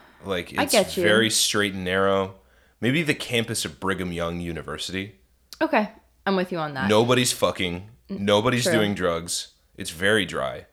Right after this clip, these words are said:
Speaker 2: Very dry.
Speaker 1: Everyone's just
Speaker 2: Everyone's
Speaker 1: as
Speaker 2: tan.
Speaker 1: white as hell.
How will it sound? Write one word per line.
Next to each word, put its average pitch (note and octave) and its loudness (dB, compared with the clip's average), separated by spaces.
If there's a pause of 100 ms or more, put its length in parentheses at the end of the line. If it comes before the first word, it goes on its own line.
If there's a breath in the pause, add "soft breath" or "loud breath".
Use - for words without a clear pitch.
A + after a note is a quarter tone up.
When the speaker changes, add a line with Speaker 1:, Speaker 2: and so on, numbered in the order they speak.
Speaker 2:
Very F3+ -2
dry. E3+ -10
Speaker 1:
Everyone's G2+ -2 (200)
just - -6
Speaker 2:
Everyone's G4 0
Speaker 1:
as - 0
Speaker 2:
tan. D4+ 0
Speaker 1:
white G2 4
as - -4
hell. E2+ -6